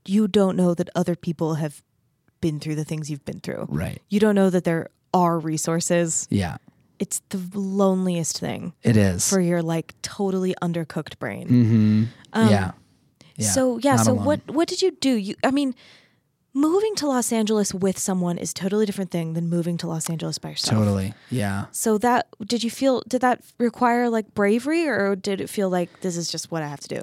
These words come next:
Speaker 2: Yeah, I like to call it my Sinead O'Connor era. I shaved my head
Speaker 1: <laughs>
Speaker 2: and hopped in my car and drove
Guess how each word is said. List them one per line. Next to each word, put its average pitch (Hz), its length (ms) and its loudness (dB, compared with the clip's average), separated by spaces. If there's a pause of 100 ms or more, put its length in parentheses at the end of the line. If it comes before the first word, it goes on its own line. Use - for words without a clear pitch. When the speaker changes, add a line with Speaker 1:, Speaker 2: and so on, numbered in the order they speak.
Speaker 2:
Yeah, 147 280 4
I 160 100 4
like 214 160 2
to - 80 2
call 147 180 4
it - 20 4
my 117 140 6
Sinead 113 360 4
O'Connor 113 600 4
era. 110 400 4
I 120 140 6
shaved 143 420 4
my 160 140 4
head 110 420 2 (140)
Speaker 1:
<laughs> - 160 -20
Speaker 2:
and 120 100 4
hopped 131 320 2
in 147 300 4
my 123 180 4
car 104 400 4
and 113 260 2
drove 113 680 4